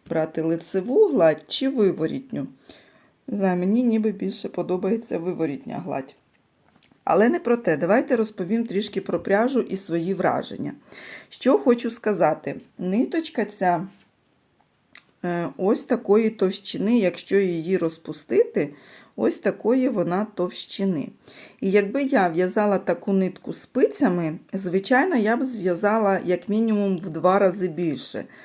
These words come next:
за той час, який я в'язала руками. Можливо, від того, що, ну, мені поки що незвично нею в'язати. Не скажу, що складно, але є свої моменти.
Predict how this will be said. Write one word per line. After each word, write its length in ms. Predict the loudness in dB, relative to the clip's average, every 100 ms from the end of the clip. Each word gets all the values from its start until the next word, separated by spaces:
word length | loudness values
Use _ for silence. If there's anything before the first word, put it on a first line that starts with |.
| -20 -20 -20 -14
за 260 | -10 2 4
той 240 | 4 2
час, 440 | 2 4 6 4 0
який 380 | -2 -2 -2 2
я 180 | 2
в'язала 640 | 4 2 2 2 4 2 0
руками. 600 | -4 -4 -2 0 0 0 -4 -14 _
Можливо, 440 | -6 0 4 6
від 200 | 4 2
того, 260 | 4 4 4
що, 540 | 0 -4 2 4 2 2
ну, 180 | -2 0
мені 240 | 0 -2
поки 300 | -2 -2 -2
що 200 | -4 -2
незвично 720 | 0 0 0 0 0 0 0
нею 260 | 2 0 -2
в'язати. 680 | -2 -2 0 -2 -4 -10 -12 _ -20 -20 -6
Не 120 | -2
скажу, 400 | 0 2 4 4
що 240 | 2 2 0
складно, 680 | 0 2 6 6 4 0 2
але 240 | 4 6
є 200 | 4 2
свої 520 | -2 -2 -2 0 -2 0
моменти. 760 | 0 2 2 2 0 -2 -4